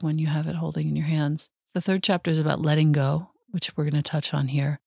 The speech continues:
The fourth is about finding your practice, which I think we've sort of touched on a little bit here. The fifth is human habit versus human nature, a one that I really liked a lot.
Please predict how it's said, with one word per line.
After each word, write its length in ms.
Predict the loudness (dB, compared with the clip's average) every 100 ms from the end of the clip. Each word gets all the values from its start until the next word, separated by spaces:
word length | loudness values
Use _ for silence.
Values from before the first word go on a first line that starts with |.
| _ _ _ _
The 60 | -2
fourth 300 | 4 4 6
is 140 | 4
about 240 | 4 0 _
finding 360 | 0 2 2
your 100 | 2
practice, 560 | -2 0 0 0 0 -2
which 120 | -2
I 100 | -4 -4
think 240 | -2 -2 -2 -6
we've 220 | -2 -2 -4 -2
sort 220 | 2 2
of 180 | 2 -2
touched 360 | -2 -2 2
on 140 | 2 4
a 60 |
little 220 | 2 0
bit 160 | -2 -6
here. 360 | -8 -6 -6 -4
The 120 | -6
fifth 440 | -4 0 0 -2
is 360 | -2 0 2 0
human 340 | 2 2 2
habit 640 | 0 0 0 0 -2 -4 -6
versus 400 | -2 0 0 0 0
human 440 | 2 4 4 2 0 _ _ _ _
nature, 680 | 2 4 4 2 0 2 -2 _ _ _ _ _ _ _ _ _ _ _ _ _
a 80 | 0
one 260 | 2 4
that 140 | 4 2
I 100 | 2
really 300 | 2 0 0
liked 320 | -2 -4 -4
a 60 |
lot. 300 | -2 0 -2